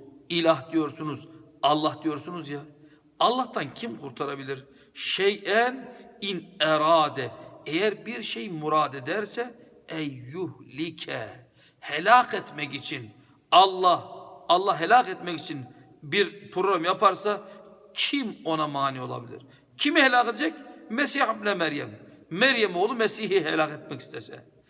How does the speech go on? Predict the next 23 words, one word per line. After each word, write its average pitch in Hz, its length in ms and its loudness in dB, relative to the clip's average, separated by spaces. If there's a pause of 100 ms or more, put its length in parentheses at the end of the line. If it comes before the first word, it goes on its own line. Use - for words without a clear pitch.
(180)
Yani 208 340 6
sizi - 300 -4
Allah'ın 226 440 8 (140)
oğlu 214 400 4
dediğinizi 185 840 -2 (160)
Allah 208 440 8
helak 190 280 4
etmek 160 360 -6
istese. 127 600 -8 (280)
Ve 208 120 6
ümmehu, 254 840 4 (760)
annesini. 170 580 2 (1400)
Yani 165 380 8 (320)
Meryem 214 420 4
anamızı 156 540 2 (280)
helak 170 300 6
etmek 160 300 -4
istese. 135 520 -8 (260)
Ve 147 240 4
men 165 260 -2
fil 156 320 -6
ardı 151 380 2
cemia. 135 600 -6